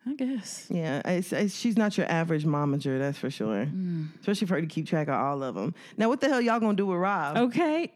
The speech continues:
Speaker 1: we asked Rob. Has
Speaker 2: Wh-, where's
Speaker 1: socks.
Speaker 2: Rob on the list?
Speaker 1: Yes.
Speaker 2: Rob probably net worth probably a hundred grand.
Speaker 1: Rob has socks.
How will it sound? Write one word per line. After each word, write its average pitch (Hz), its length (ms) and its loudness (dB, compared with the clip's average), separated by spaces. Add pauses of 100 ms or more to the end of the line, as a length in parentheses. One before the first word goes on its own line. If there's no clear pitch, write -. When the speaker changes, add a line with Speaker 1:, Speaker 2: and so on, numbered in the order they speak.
Speaker 1:
we 240 200 2
asked 294 280 -2
Rob. 233 260 -2
Has 269 180 -2
Speaker 2:
Wh-, 254 140 2
where's 359 200 2
Speaker 1:
socks. 262 60 0
Speaker 2:
Rob 269 300 2
on 202 140 4
the 180 60 4
list? 160 460 0
Speaker 1:
Yes. 349 120 0
Speaker 2:
Rob 233 280 2
probably 185 280 2
net 180 200 4
worth 175 200 0
probably 165 260 2
a 151 60 2
hundred 165 260 2
grand. 165 360 4 (120)
Speaker 1:
Rob 302 240 2
has 208 240 2
socks. 143 500 -2